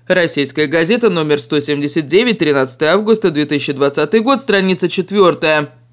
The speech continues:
С начала года в России восстановлено триста пятьдесят тысяч гектаров леса.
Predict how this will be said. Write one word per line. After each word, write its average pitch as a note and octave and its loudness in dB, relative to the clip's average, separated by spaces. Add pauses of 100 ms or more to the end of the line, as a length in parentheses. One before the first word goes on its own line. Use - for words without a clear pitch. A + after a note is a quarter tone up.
(200)
С - -12
начала A3 4
года D#3+ 2
в D3+ -2
России E3+ 2
восстановлено F3 2
триста F#3 -2
пятьдесят D3+ 0
тысяч F#3+ -2
гектаров C#3 0
леса. C#3 0